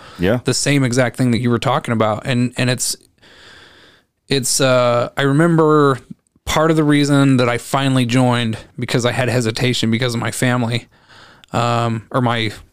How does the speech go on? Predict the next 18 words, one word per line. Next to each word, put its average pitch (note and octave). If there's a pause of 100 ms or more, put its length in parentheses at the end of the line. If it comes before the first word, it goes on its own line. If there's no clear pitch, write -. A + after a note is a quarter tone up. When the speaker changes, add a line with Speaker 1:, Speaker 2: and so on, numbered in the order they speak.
Speaker 2:
my, A#2
uh, -
my -
dad A2+
and A#2
his A#2+
experiences A2+
in A2+
Vietnam, A#2+ (680)
was B2 (300)
a -
friend C#3
of B2+
mine A#2+
went A2
to A#2+
basic A#2
training D#3